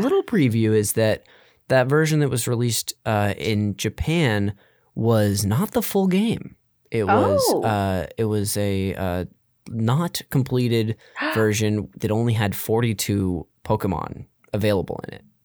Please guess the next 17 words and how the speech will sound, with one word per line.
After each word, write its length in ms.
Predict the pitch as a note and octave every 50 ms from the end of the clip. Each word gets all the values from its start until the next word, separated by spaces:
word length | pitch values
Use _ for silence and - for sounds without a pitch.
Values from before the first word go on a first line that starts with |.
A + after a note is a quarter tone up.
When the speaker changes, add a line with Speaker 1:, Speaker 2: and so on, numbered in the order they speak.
| _ _ -
Speaker 2:
Oh 40 | G#3
my 40 | G#3
Speaker 1:
So, 180 | B3+ - G2 -
Speaker 2:
gosh. 760 | - G#3+ A#3 B3+ B3 G#3 E3+ - - - - - - -
Speaker 1:
pretty 160 | - D3+ G3 G#3
strange. 420 | - G#3 G#3 G3 A#2 G#2 - - -
Um, 400 | - A2 G#2+ G#2+ G#2 G#2 G#2 G#2 - _ _
Speaker 2:
Yeah. 300 | - F3+ F3+ G#3+ C4 C#4 G#3
Speaker 1:
but 120 | F#3 A3
yeah, 160 | D4 F#4 F#4+
that's 240 | C#4+ - C4+ C4+ -
about 460 | D#4+ B3+ E3+ C#3+ D3 D#3 D#3+ - - _ - - -
Speaker 2:
<laughs> 140 | B3+ A#3+
Speaker 1:
all 100 | - -
the 80 | C3 C3
history 400 | A#2+ A2 F#2+ - - G#2 G2+ G2
I, 320 | F#2+ F#2+ G2 G#2 G#2 -